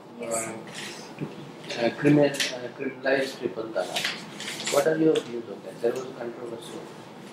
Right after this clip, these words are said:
Speaker 1: Yes, sir. Uh, the controversy was on the criminal aspect of the law. Uh, we, uh, everyone was saying that, uh, the ci-, the it, because
Speaker 2: What do
Speaker 1: marriage
Speaker 2: you, uh,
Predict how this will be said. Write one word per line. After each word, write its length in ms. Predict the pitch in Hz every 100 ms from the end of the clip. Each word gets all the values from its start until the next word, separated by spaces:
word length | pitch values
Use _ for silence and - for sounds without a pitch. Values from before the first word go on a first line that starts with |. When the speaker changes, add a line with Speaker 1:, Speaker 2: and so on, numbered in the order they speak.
| - - - - 240
Speaker 1:
Yes, 300 | 247 240 233
sir. 320 | 226 - 233
Uh, 280 | 233 226 -
the 80 | 254
controversy 580 | 262 254 320 330 -
was 160 | 330 311
on 160 | 302 302
the 60 |
criminal 440 | 311 277 - 269 302
aspect 500 | 226 - - 254 -
of 240 | 240 -
the 80 | 240 214
law. 40 | - - - - - - -
Uh, 300 | 233 226 226 233 - -
we, 160 | - 480
uh, 280 | 254 - -
everyone 340 | 247 294 311 320
was 140 | 320
saying 360 | - 254 262 302
that, 260 | 277 269 269 233
uh, 220 | 233 233
the 120 | 240 262
ci-, 300 | - 269 - - -
the 420 | 247 247 247 240 - -
it, 320 | - - -
because 420 | - 311 320 -
Speaker 2:
What 460 | - - 240 240 -
do 140 | 175
Speaker 1:
marriage 180 | 185 190
Speaker 2:
you, 240 | 202 185 165 135
uh, 320 | 123 117 113